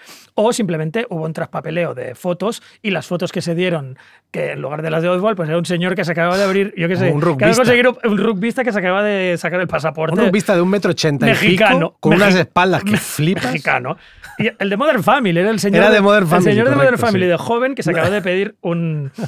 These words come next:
Speaker 1: un pasaporte para
Speaker 2: Es realmente, es delirante el, el, el, lo fácil que ver que es que no es él.
Speaker 1: Que no es él,
Speaker 2: Es
Speaker 1: claro, claro.
Speaker 2: increíble.
Speaker 1: Esto, lo, los conspiranoicos dicen, "Pero claro, es obvio", pero es que es tan obvio que es imposible. O sea, nadie montaría una conspiración y luego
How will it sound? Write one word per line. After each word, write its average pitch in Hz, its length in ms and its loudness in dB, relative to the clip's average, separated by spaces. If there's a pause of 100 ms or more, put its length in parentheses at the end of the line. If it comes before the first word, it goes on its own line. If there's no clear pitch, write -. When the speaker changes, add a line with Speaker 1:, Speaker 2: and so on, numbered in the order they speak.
(200)
Speaker 1:
un 175 140 -4
pasaporte 160 540 -2
para 180 140 2
Speaker 2:
Es 202 40 4
realmente, 202 460 2 (100)
es 156 140 -2 (100)
delirante 151 640 0
el, 143 280 -2
el, 131 320 -2
el, 143 160 -6
lo 127 100 -2
fácil 151 300 -2
que 160 180 -2
ver 139 300 -2
que 156 80 -2
es - 140 -4
que 135 180 -2
no 127 180 2
es - 200 -4
él. 92 240 -10
Speaker 1:
Que 165 100 -4
no 175 80 -2
es 151 140 -6
él, - 100 -10
Speaker 2:
Es 143 100 -4
Speaker 1:
claro, 131 180 0
claro. - 180 -4
Speaker 2:
increíble. 92 220 -8 (120)
Speaker 1:
Esto, 254 280 -2 (300)
lo, 226 120 -2 (200)
los 185 260 -4
conspiranoicos 185 600 -2
dicen, 185 160 -2
"Pero 156 160 -2
claro, 185 300 0
es 175 160 -4
obvio", 202 240 -2
pero 170 120 -4
es - 40 -12
que 202 100 -8
es 175 80 -10
tan 196 200 0
obvio 202 160 -2
que 220 80 0
es 208 40 -2
imposible. 170 480 -2
O 143 80 -6
sea, 160 140 -2
nadie 190 180 -2
montaría 196 240 -2
una 180 120 -4
conspiración 175 520 -4
y 202 80 -4
luego 175 220 -2